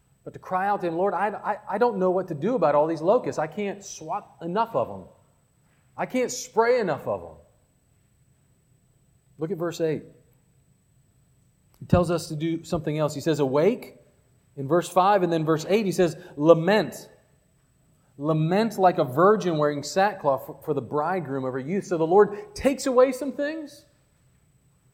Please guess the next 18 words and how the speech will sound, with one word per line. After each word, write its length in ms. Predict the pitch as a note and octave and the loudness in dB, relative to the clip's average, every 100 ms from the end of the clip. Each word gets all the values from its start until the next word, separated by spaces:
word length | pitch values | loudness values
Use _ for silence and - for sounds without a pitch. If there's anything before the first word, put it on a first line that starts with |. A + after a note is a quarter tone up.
| _ _ _ | _ _ _
like 140 | D#3+ D#3+ | -14 -10
He 100 | E3+ | 0
did 220 | E3 G3+ | 0 2
for 120 | G3+ | -2
Job, 540 | D3 D#3+ G3 C4 C4 - - _ _ _ _ _ _ - | -2 2 2 2 -4 -14 -20 _ _ _ _ _ _ -8
because 220 | C#3+ E3 | -4 0
He 80 | E3+ | 2
loved 300 | D#3 E3+ G3+ | 2 2 -2
him. 240 | A#3 A3+ - _ _ _ _ _ _ _ _ _ _ _ _ _ _ _ _ _ _ _ - | -4 -6 -18 _ _ _ _ _ _ _ _ _ _ _ _ _ _ _ _ _ _ _ -18
And 100 | D3+ | -4
sometimes 400 | A#3 A#3 B3 G#3 | -2 0 -2 -4
He 80 | G#3 | -8
keeps 420 | - B3+ A3+ - | -2 -2 -2 -4
good 240 | D#3+ D#3 | -4 -2
things 200 | C#3 A2+ | -6 -4
away 240 | A2 G#2+ G2+ | -4 -4 -4
from 200 | G#2+ F#2+ | -8 -12
us, 400 | F2+ - - | -14 -18 -20